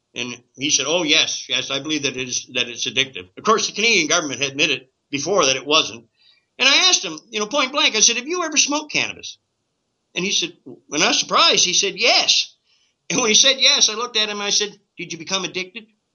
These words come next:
And he said, "No." <laughs> I just made a fool of this idiot. But, uh, so they got rid of him anyway, and then my, my pe-, my part of the trial was supposed to take place.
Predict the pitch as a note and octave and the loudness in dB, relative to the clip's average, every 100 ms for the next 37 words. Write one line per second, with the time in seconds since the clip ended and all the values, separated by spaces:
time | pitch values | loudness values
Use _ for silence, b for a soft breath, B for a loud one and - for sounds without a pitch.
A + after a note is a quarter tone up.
0 | _ _ _ _ _ C3 B2+ - A2+ _ | _ _ _ _ _ -2 0 0 -4 _
1 | - C#3 C3 G#2 - _ - - - D#4 | -6 0 0 -2 -10 _ 0 2 2 2
2 | - D4 - A3 G3+ A3+ A#3 A#3 - - | 2 0 4 4 6 4 2 0 -2 -6
3 | F#3+ D#3 - - - - - D#4 C4+ B3+ | -6 -8 -12 -20 -10 -4 0 0 2 0
4 | G#3+ - A3 G3 E3+ D3+ E3 D3+ B2+ A2+ | 0 -2 0 0 0 0 -2 -2 -2 -6
5 | _ B B B B _ _ D3+ D3+ - | _ B B B B _ _ -6 -6 0
6 | D#3 D3+ C#3+ C#3 F#3 F3 F3 G3+ F3+ B3 | 2 2 2 0 -2 -4 -14 -6 0 2
7 | A3 G#3+ F#3+ F#3+ F#3 E3+ E3+ C#3+ C3+ D3 | 0 -2 -2 -2 -2 0 0 2 2 4
8 | D3 D#3+ D3+ D3+ - A2 D#3+ F3+ C3+ F3 | 2 0 -2 -4 -8 -2 0 0 -2 -2
9 | F#3+ D#3 D#3 C#3 F#3 D#3 D3+ D3+ D3 B2 | -2 -8 -4 -2 -2 -2 -4 -4 -6 -2
10 | B2+ C#3 D3 C3+ C3+ C3+ C#3 C#3+ B3+ C#4 | 0 0 -2 -4 -4 -4 -4 -2 0 2
11 | - - | 2 -2